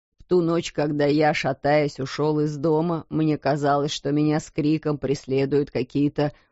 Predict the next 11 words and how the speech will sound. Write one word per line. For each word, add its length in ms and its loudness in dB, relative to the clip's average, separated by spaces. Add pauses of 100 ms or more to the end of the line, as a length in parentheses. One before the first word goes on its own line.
ужасные 640 0
чудовища». 1040 0 (1300)
«Уже 280 4
одно 340 2
это 160 2
вполне 520 0
оправдывает 640 0
вас», 420 -6 (580)
заметил 640 0
мистер 400 -4
Кермикель. 640 -6